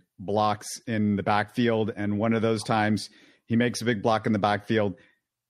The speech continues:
They still get the sack, but it wasn't his fault 'cause there were two guys running free. And this offensive line, you said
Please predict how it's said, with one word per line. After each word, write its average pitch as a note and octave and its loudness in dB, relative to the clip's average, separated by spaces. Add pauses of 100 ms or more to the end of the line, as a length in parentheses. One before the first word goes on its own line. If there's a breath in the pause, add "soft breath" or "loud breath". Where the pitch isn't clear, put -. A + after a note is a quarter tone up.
(100)
They A2 0
still D3 0
get A#2 0 (140)
the G#2+ -2
sack, A2+ 0 (160)
but G#2+ 2
it A2 0
wasn't A#2 2
his C#3 2
fault G2+ 0
'cause G#2+ -4
there G#2+ 0
were A2+ 0
two C#3+ 0
guys G#2 2
running F#2+ 0
free. F#2+ -2
And A2 0
this A3+ -2
offensive D3 0
line, A2 0 (420 soft breath)
you F3 0
said D#3 2